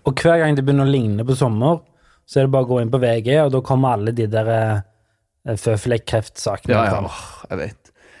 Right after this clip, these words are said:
Speaker 2: Men det er bare bra at de minner om det, for Norge ligger jo helt i toppen der, og man kan jo ikke holde på på det her viset.
Speaker 1: Nei. Men så, det som skjedde i går, var jo at du fikk litt solkrem inn i øyet også.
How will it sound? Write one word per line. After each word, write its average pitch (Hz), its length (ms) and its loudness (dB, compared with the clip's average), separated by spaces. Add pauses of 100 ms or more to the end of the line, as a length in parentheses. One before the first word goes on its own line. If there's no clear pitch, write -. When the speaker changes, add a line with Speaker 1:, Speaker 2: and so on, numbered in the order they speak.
(260)
Speaker 2:
Men 139 60 -8
det 143 100 -4
er 156 80 4
bare 135 60 -2
bra 175 160 4
at 113 80 -6
de 120 80 -4
minner 123 300 0
om 92 80 0
det, 90 140 -2
for - 120 -8
Norge 127 320 0
ligger 107 240 -2
jo 98 40 0
helt 120 180 -2
i - 100 -8
toppen 95 460 -8
der, 90 180 -4
og 90 60 -6
man 101 180 -4
kan 135 240 -2
jo 92 60 -4
ikke 117 160 -6
holde 113 160 0
på 104 180 0
på - 100 -8
det 78 80 -6
her 67 60 -6
viset. - 320 -10
Speaker 1:
Nei. 120 160 -6 (220)
Men 156 180 4
så, 190 320 2 (500)
det 143 140 2
som 165 120 4
skjedde 131 200 0
i 123 80 2
går, 151 180 4
var 139 140 2
jo 131 80 4
at 135 100 -4
du 143 140 0
fikk 135 260 -4
litt 135 120 0
solkrem 127 460 0
inn 214 120 0
i 135 40 2
øyet 107 200 0
også. 101 180 -2